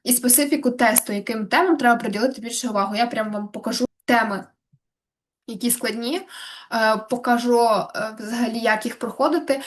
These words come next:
І для того, щоб її отримати, цю консультацію, вона абсолютно безкоштовна. Е, напишіть мені в Telegram "консультація", і я зв'яжуся з вами. Гарного вам залишку дня, вечора! Не знаю, в якій частині ви дивитеся це відео.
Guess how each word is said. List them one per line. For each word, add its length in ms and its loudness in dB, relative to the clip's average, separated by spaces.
І 60 -10
для 80 -2
того, 460 6
щоб 220 -2
її 160 4
отримати, 580 -2
цю 160 -4
консультацію, 560 -8
вона 300 0
абсолютно 460 -2
безкоштовна. 840 -6
Е, 100 -6
напишіть 440 2
мені 240 6
в 20 -4
Telegram 560 0
"консультація", 800 2
і 180 -2
я 340 -2
зв'яжуся 480 -4
з 80 -4
вами. 300 -8
Гарного 540 2
вам 340 -4
залишку 680 0
дня, 220 -4
вечора! 640 0
Не 100 -2
знаю, 260 -2
в 20 -6
якій 180 -8
частині 400 -6
ви 100 -8
дивитеся 640 -4
це 220 0
відео. 440 -2